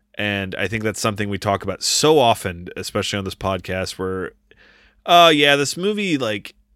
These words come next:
sucks, but then it tries to say this thing and it's kind of interesting, but it doesn't pull it off." Avatar is a great example to compare it to just 'cause it's another James Cameron epic.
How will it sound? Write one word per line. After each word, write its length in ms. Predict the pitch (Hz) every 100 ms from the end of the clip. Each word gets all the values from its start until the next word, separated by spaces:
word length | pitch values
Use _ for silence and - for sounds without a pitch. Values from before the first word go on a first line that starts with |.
| -
sucks, 560 | - - 160 156 -
but 140 | - 113
then 100 | 117
it 100 | 107
tries 320 | 123 123 120
to 80 | -
say 280 | - 135 131
this 180 | 131
thing 220 | - 131 123
and 80 |
it's 100 | 98
kind 200 | - 117
of 100 | 104
interesting, 480 | 113 123 113 123 120
but 100 | 107
it 40 | 98
doesn't 240 | 104 101
pull 180 | 104 98
it 60 |
off." 360 | 107 123 127 - _ _ - - _ -
Avatar 460 | 123 143 147 123 113
is 100 | 101
a 60 |
great 180 | 101 104
example 340 | 101 104 101 101
to 60 |
compare 300 | - 95 101
it 80 | 92
to 80 | 92
just 240 | 95 -
'cause 160 | 98 92
it's 160 | 90
another 240 | 95 92 90
James 320 | 87 90 87
Cameron 360 | - 95 92 87
epic. 380 | 98 98 87